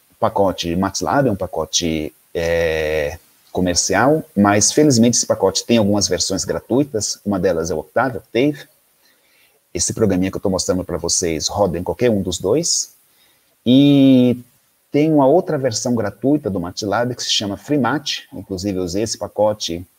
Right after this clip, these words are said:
no, no, algumas, em algumas atividades remotas pra, pra disciplina C M trezentos e três. Esse programinha aqui vai funcionar no FreeMat.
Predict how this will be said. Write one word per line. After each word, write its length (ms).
no, 300
no, 120
algumas, 380
em 60
algumas 240
atividades 640
remotas 580
pra, 240
pra 200
disciplina 440
C 140
M 100
trezentos 320
e 60
três. 460
Esse 240
programinha 460
aqui 260
vai 160
funcionar 440
no 60
FreeMat. 600